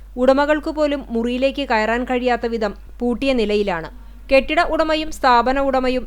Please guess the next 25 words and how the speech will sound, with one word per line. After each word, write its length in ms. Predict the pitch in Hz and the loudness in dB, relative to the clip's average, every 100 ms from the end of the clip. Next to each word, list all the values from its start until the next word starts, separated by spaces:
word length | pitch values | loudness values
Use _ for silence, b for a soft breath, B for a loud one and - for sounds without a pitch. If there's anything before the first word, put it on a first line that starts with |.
| 233 | 0
നിലവിൽ 300 | 233 240 262 220 | 2 2 0 2
വാടകയുമായി 640 | 226 226 247 262 262 269 269 | 6 6 4 0 0 -2 0
ബന്ധപ്പെട്ട 380 | 247 240 233 233 233 226 | -2 -2 -4 -2 -2 0
കേസ് 220 | 220 233 | 0 0
നിലനിൽക്കുന്നുണ്ട്. 640 | 214 214 233 220 190 165 - - b b - | -2 0 -2 -2 -4 -6 -8 -12 b b -6
ഇതേ 180 | 220 240 262 | 4 4 4
തുടർന്നുള്ള 400 | 277 262 262 262 240 | 2 0 2 2 2
വൈരാഗ്യത്തിലാണ് 760 | 220 226 233 254 269 233 214 - b b - | 4 2 2 0 0 0 0 -6 b b 2
കെട്ടിടത്തിന്റെ 500 | 262 302 302 302 294 262 | 2 4 0 0 0 0
മുകളിലത്തെ 480 | 247 262 277 277 277 | 2 4 2 0 0
നിലയിൽ 260 | 269 254 247 - 247 | 2 2 2 0 6
കോൺക്രീറ്റ് 480 | 247 254 277 247 - | 6 6 -2 -4 -2
തുരന്ന് 340 | 254 240 240 220 - - | 2 2 2 -2 -2 4
താഴെ 320 | 247 247 277 277 - | 6 8 4 2 2
പ്രവർത്തിക്കുന്ന 560 | 240 233 254 254 247 254 | 2 2 0 -2 -2 2
സ്ഥാപനത്തിലേക്ക് 800 | 240 220 214 240 240 233 214 208 - 220 | 6 6 6 2 2 0 2 -2 0 0
വെള്ളം 300 | 233 247 277 240 | 2 0 4 4
ഒഴുക്കി 280 | 226 226 220 - | 2 -2 -8 -2
ലക്ഷങ്ങളുടെ 600 | 220 214 - 285 285 269 254 | -2 0 -2 -2 2 2 4
നാശനഷ്ടം 580 | 220 214 - 254 - 247 | 4 4 2 -4 0 0
ഉണ്ടാക്കിയതെന്ന് 600 | 226 214 220 240 214 196 - b b - | 4 2 4 4 4 0 -4 b b 2
കെട്ടിട 300 | 247 233 277 285 | 4 4 4 6
ഉടമ 280 | 277 240 226 - 214 | 6 4 2 2 -2
ഇഷാൻ 280 | 247 240 226 | 2 2 2
പറയുന്നു. 340 | 190 180 165 | 0 0 -4